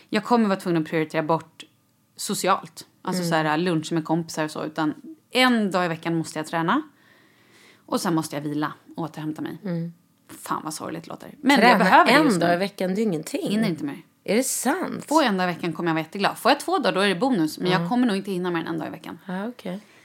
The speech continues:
Speaker 1: Kanske att jag får försöka göra lite yoga hemma. Men, ja, men det är så det ser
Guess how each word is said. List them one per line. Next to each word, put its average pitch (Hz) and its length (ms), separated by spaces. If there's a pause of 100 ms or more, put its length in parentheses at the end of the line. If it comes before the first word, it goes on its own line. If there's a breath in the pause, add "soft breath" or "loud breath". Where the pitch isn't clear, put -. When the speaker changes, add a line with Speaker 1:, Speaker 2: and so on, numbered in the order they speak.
(420 soft breath)
Speaker 1:
Kanske 214 380
att 202 100
jag 180 100
får 180 100
försöka 160 400
göra 151 80
lite 151 180
yoga 156 260
hemma. 156 340 (240)
Men, 156 520 (1080)
ja, - 260
men 294 180
det 302 100
är 349 40
så 302 160
det 285 60
ser 302 160